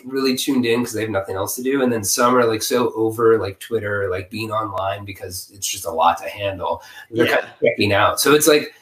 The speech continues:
Speaker 1: I think if we can find the readers, we'll be good, because Publishers Weekly just said last month sales were up, like, fourteen percent for adult fiction.
Speaker 2: Hey.
Speaker 1: Uh, 'cause folks need an escape. So
Speaker 2: Right.
Speaker 1: that's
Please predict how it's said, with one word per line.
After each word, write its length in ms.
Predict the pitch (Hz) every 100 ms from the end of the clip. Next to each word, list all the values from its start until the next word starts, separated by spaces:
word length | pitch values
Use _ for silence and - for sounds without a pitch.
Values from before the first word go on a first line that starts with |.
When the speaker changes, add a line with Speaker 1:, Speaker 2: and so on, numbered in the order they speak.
| _ -
Speaker 1:
I 80 | 143
think 180 | 220 254
if 80 | 185
we 100 | 196
can 160 | 165
find 340 | 131 - 139 147
the 140 | 120
readers, 720 | 120 120 135 151 165 165 - -
we'll 220 | 127 135
be 140 | 123 107
good, 340 | 113 101 101
because 300 | 104 131 123
Publishers 540 | - 165 190 175 135 127
Weekly 300 | 127 131 123
just 220 | 117 -
said 160 | 117
last 320 | 113 104 110 120
month 320 | 110 123 -
sales 440 | 117 107 120 127
were 120 | 110
up, 140 | 110 -
like, 180 | 98 -
fourteen 420 | 113 107 127 117
percent 540 | 120 - 104 120 - _ _ _
for 140 | 131
adult 340 | 123 117 117
fiction. 520 | - 120 - 101 107 - _ -
Speaker 2:
Hey. 120 | 170
Speaker 1:
Uh, 260 | 135 135 120 117 - _ _ _ _ _ _
'cause 200 | - 180
folks 240 | 208 202 170
need 220 | 156 151
an 80 | 123
escape. 500 | - 127 135 - -
So 280 | 110 98 92
Speaker 2:
Right. 100 |
Speaker 1:
that's 140 | 95